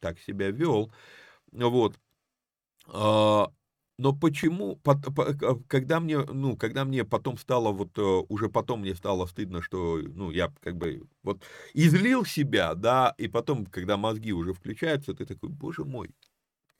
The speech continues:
И я вспоминаю книгу Иова, и я вспоминаю именно третью главу, и я понимаю, что где-то рано или поздно происходит вот этот вот момент.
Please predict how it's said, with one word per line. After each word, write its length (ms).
И 80
я 160
вспоминаю 680
книгу 360
Иова, 340
и 60
я 120
вспоминаю 460
именно 220
третью 380
главу, 360
и 80
я 120
понимаю, 460
что 400
где-то 460
рано 220
или 140
поздно 320
происходит 560
вот 160
этот 240
вот 160
момент. 540